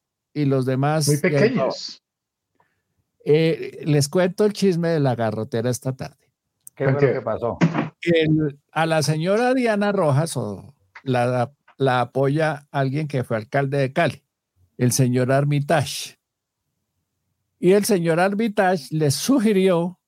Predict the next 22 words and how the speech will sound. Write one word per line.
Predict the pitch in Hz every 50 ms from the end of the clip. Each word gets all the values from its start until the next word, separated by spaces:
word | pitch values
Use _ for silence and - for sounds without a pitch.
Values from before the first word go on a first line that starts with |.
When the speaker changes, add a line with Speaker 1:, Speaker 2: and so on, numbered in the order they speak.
| _ _ -
Speaker 1:
el | - 131 127
problema | 139 131 127 131 139 139 147 156 170
es | 156 147
que | - 180
lo | 175 180
hizo | 175 156 135 175 175
por | - 170 175
Twitter, | 170 - 196 170 143 143 131 120 - - - _ _ _ _ _ _ _ _ _ _ _ _ _ _ _ _ -
que | 175 175 147
se | - 170 170
retirara | 151 143 180 202 208 - 247 233 214 202 185 170 170 175 165 156 143 _ _ _ _ _ _ _ _ _
y | - 165 143
se | - 147 147
sumara | 127 - 160 147 139 139 139 139 139 139 147 151 143 143 _ _ _ _ _ _ _ _ _ _ _ _ _ _ _ -
a | 139 135 127 123
Alejandro | 120 120 120 107 123 131 127 127 135 143 156 165
Eder | 165 156 151 147 147 143 143
para | 143 139 131 131 135 139
que | - 139 143 156 - - _ _ _ _ _ _
jo-, | _ - - 151 139 - -
unidos | 302 151 131 131 135 147 156 170 185 175 -
juntos | 208 185 165 139 143 151 156 139